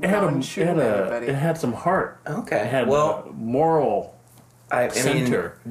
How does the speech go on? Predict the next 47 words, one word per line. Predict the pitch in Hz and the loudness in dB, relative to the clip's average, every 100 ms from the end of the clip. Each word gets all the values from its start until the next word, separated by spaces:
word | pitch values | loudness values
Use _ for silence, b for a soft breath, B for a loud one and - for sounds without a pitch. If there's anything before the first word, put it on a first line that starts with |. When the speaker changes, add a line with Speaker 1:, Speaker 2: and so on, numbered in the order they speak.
| 113 | -8
Speaker 3:
do | 139 | -2
you, | 147 180 | 0 -2
Speaker 2:
Hmm. | - 117 | -4 -2
Speaker 3:
maybe | 127 147 147 | 0 0 0
he | 147 | 0
hasn't | 147 143 139 | 0 0 -2
screened | - 147 | 0 0
the | 143 | 0
movie | 160 135 | 0 0
yet, | - - | 0 0
but | 104 - 117 | 0 -2 -4
do | 117 131 135 | -2 0 0
you | 127 123 | 0 -2
think | - 135 123 - - | -2 -2 -2 -4 -6
that | 113 117 - B B B B | -2 -2 -2 B B B B
coming | - 127 | -4 0
out | 123 123 | 0 0
of | |
the | 117 | -2
gates | 113 120 123 - - - 117 | 0 0 -2 -4 -10 -12 -2
with | 117 110 - | 0 0 -2
the | 113 110 110 110 - - | -2 0 -2 -4 -16 -14
sh-, | - - - | -12 -12 -8
cop | - 123 - | -2 -2 -2
violence | 117 117 131 117 113 - - | -2 0 0 0 -2 -6 -8
thing | - 117 110 110 110 B B B | -2 0 0 -2 -6 B B B
is | 113 113 110 107 104 - - | 2 4 4 2 -4 -8 -6
going | 117 113 113 | -2 0 0
to | 110 | -4
be | 104 113 107 107 107 104 b b | -4 -4 -2 -2 -4 -6 b b
part | - 127 | -4 0
of | 110 | 2
his | 110 | 0
character | - 175 - - | 0 0 0 0
arc | 107 101 | 0 0
where | 110 113 | -2 0
he | 113 | -2
learns, | 110 110 110 107 - | 0 -2 -2 -6 -8
'cause | 135 143 | -6 -4
he's | 151 220 | -4 -4
this | 277 - | -4 -2
tough, | 185 208 - | -2 -2 0
like, | 135 123 131 | -2 0 0
overly | 151 151 156 135 | 0 2 2 2
macho | 117 117 123 123 110 | 0 0 0 0 0
dude. | 110 160 131 110 | 0 0 0 0
Speaker 1:
Yeah. | 107 104 98 | 0 0 0